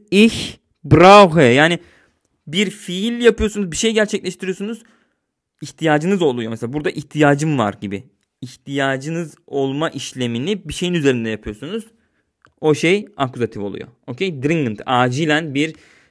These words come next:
e, ambulansa ihtiyacım var. Hallo Frau Meier. Von wo genau rufen Sie an? Von wo? Nereden?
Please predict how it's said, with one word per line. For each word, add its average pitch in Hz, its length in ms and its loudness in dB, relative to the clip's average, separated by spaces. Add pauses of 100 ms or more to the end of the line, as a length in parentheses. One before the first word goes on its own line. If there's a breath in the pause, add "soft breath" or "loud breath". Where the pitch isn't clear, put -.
e, 117 500 -4
ambulansa 131 440 -2
ihtiyacım 165 500 -4
var. 175 220 0 (400 soft breath)
Hallo 165 260 4
Frau 139 200 2
Meier. 147 300 2 (140)
Von 143 140 0
wo 147 440 2
genau 127 320 2
rufen 127 300 -2
Sie 107 140 -4
an? 104 140 -4 (140)
Von 143 160 0
wo? 147 300 6
Nereden? 135 640 2